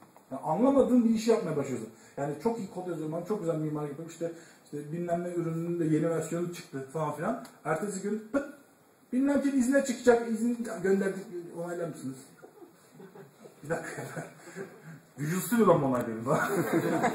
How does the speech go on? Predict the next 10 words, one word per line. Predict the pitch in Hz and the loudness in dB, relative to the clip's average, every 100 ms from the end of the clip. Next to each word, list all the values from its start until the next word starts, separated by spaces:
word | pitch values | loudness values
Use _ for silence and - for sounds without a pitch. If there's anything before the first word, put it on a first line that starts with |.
| - - 208 - - - - - - - | -2 -6 -6 -6 -8 -8 -12 -14 -14 0
Adam, | 151 160 180 - - - - - | 6 10 10 6 -8 -16 -12 0
adam | 147 156 175 196 - - - 123 | 2 6 6 4 -6 -14 -14 -6
bir | 156 | 2
anda | 214 240 202 | 4 4 4
başka | 185 - 294 | 2 4 4
bir | |
alana | 294 226 196 156 | 8 8 8 6
geçmiş | 131 - 135 | 2 -4 -4
oldu | 123 120 | -4 -2
yani. | 113 | -2